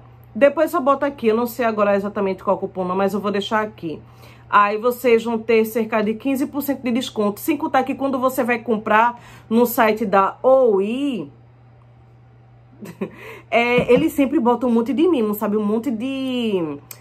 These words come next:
amostra grátis e tal. E a amostra grátis que eles dão no vidrinho,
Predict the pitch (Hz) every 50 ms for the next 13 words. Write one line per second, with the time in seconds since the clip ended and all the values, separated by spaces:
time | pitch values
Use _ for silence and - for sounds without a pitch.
0 | - - - - 190 196 202 214 208 - 247 220 214 208 208 196 185 180 - -
1 | 226 214 202 165 165 220 240 - - 214 185 180 170 - - 247 277 285 294 302
2 | 285 285 294 285 - 294 269 240 220 214 202 196 202 - - - 214 208 202 202
3 | 175 165 160 190 180 180 175 175 - - - - - 185 190 185 170 190 180 160
4 | 156 175 196 220 247 262 233 175 147